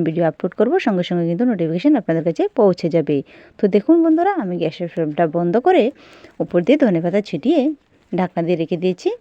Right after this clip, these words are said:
দশ মিনিটের জন্য। তো দেখুন, এই রকম অবস্থা থেকে রান্নাটা একদমই সেট হয়ে গেছে। এখন আমি নামিয়ে আপনাদেরকে দেখিয়ে দিচ্ছি কীরকম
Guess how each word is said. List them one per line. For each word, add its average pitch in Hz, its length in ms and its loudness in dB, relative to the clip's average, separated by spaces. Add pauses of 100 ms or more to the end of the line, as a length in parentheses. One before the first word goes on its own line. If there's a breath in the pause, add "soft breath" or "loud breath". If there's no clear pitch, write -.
(140)
দশ 202 220 6
মিনিটের 170 320 0
জন্য। 165 180 0 (280)
তো - 60 -4 (100)
দেখুন, 339 200 -2 (380)
এই 196 140 2
রকম 175 160 -4 (100)
অবস্থা 156 280 -4
থেকে 262 140 -2 (120)
রান্নাটা 170 340 -2
একদমই 196 300 -2 (480 soft breath)
সেট 202 260 2
হয়ে 170 180 0
গেছে। 175 240 -4 (540 soft breath)
এখন - 220 -6
আমি 247 200 0
নামিয়ে 214 340 0
আপনাদেরকে 175 400 -6 (180)
দেখিয়ে 185 320 0
দিচ্ছি - 280 -8
কীরকম 190 360 -4